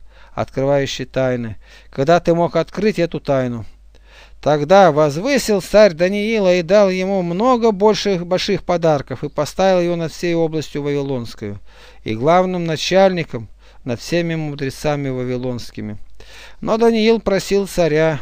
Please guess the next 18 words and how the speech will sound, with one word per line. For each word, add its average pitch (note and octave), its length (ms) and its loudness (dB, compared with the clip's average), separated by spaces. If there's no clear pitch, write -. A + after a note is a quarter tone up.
и B2+ 100 -10
он C#3+ 160 -4
поставил E3 600 0
Седраха, D3+ 540 -4
Мисаха C#3+ 560 -6
и C3+ 40 -2
Авдинага C#3 720 -2
над C#3 320 -2
делами F#3 480 2
страны F3 520 -4
Вавилонской, C#3 840 -4
а C3+ 160 0
Даниил C#3+ 540 0
остался F3+ 680 0
при C#3+ 160 -4
дворе C3 400 -2
царя. B2+ 540 -4
Даниил, B2+ 680 0